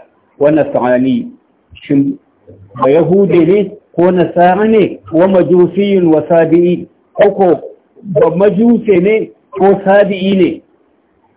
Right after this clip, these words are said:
koko mushrikina ne wa Jahamiyina. Mushrikai da ƴan rayuwa falle ɗaya ce. "ما هي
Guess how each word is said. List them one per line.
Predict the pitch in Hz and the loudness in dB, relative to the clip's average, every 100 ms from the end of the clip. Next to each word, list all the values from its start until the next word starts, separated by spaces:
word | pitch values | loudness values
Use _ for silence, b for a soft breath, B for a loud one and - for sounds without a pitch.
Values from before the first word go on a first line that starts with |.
| _ - | _ -8
koko | 165 160 156 139 | -6 -2 0 0
mushrikina | 143 165 180 170 156 - 165 156 139 | 0 -2 -2 -2 -2 0 0 2 0
ne | 143 | -2
wa | 147 | -2
Jahamiyina. | 135 135 127 120 123 131 127 107 - _ _ _ _ _ _ _ _ _ _ _ _ _ _ _ - | 0 -2 -2 -2 -2 -2 -6 -6 -12 _ _ _ _ _ _ _ _ _ _ _ _ _ _ _ -14
Mushrikai | 120 127 120 120 160 165 151 | -12 -6 -4 0 0 0 0
da | 147 | -4
ƴan | 151 156 156 156 165 - - - _ - - _ _ - | -2 0 0 -2 -6 -14 -20 -20 _ -20 -20 _ _ -4
rayuwa | 127 131 143 156 156 151 | 0 2 2 2 2 0
falle | 165 160 156 156 160 | -2 0 0 0 0
ɗaya | 165 160 160 | 0 0 0
ce. | - 107 - - - _ _ _ _ - _ _ _ - | -4 -8 -8 -16 -18 _ _ _ _ -20 _ _ _ -8
"ما | 143 147 | -4 -2
هي | 156 | 0